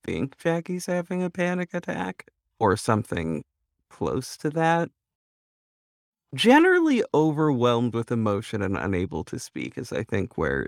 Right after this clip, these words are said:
Jackie is at. So it's just sort of a lot of mumbling, that, that mumbling one does before crying a whole bunch.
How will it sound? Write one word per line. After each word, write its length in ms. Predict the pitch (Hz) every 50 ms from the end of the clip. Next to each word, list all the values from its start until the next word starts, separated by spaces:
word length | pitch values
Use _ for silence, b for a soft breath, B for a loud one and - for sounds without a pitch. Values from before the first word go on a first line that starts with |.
| -
Jackie 380 | - - 92 78 - - - -
is 120 | - -
at. 220 | - 52 52 - - _ _ _ _ -
So 460 | - - 110 98 87 78 73 71 - - _ _ _ _ _ _ _ _ _ _ _ _ _
it's 120 | 127 123 117
just 180 | 139 131 -
sort 220 | - 127 117 110 110
of 340 | 110 107 104 107 - - - _ _ _ _ _ _ -
a 60 | 127
lot 260 | 120 123 113 110 107
of 320 | 101 98 101 101 - - _ _ _ _ _ -
mumbling, 1000 | 120 120 120 123 123 123 120 123 120 117 117 120 120 117 117 113 113 117 117 - _ _ _ _ _ _ _ _ _ -
that, 180 | 87 90 - - _
that 200 | 113 123 107 -
mumbling 500 | - 120 120 117 117 107 113 117 113 107
one 240 | 107 110 104 98 104
does 260 | 98 90 90 104 -
before 400 | - - 101 - - - 80 65
crying 600 | - - - 131 123 120 120 117 117 117 113 110
a 60 | 110
whole 280 | 107 110 120 110 110 110
bunch. 560 | 110 117 113 110 107 107 110 113 - - -